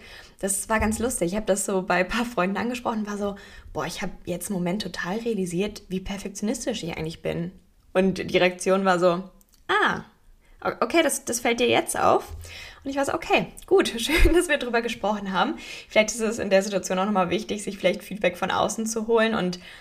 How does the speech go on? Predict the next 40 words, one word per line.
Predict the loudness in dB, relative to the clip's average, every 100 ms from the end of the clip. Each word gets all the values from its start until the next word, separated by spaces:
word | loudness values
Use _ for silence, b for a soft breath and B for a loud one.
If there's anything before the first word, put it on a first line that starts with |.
| B B
einfach | -4 -2
mal | 4 6 6 4
Freunde, | -2 2 4 2
Familie | -2 -2 0 0 -2
zu | -6
fragen, | -6 2 4 4 2 -4 -6 B B B B -20 -20
„Du, | -14 -6 2
sag | 2
mal, | 2 -2 -2
habt | -2 2
ihr |
eigentlich | 2 2
das | -2
Gefühl, | -2 0
dass | 0
ich | -2
perfektionistisch | -2 -2 -2 -4 -4 -2 -6 -2
bin?“ | 0 0 -2 -8 _
Weil | 2 2
ich |
das | 0 -2
irgendwie | -2 -2
wirklich | -2 -6
ziemlich | -4 -2 2
lange | 2 2
einfach | -2 -2
nicht | -2 -2 -2
realisiert | 0 0 2 0 2
hab | 0 0
und | 0
immer | 0 2
gedacht | 2 0
hab, | -2 -4
okay, | -2 -2
das | 0
hat | -2
irgendwie | -4 -4
eine | -4
andere | -2 -2 -4
Ursache | 0 0 2 2 2 2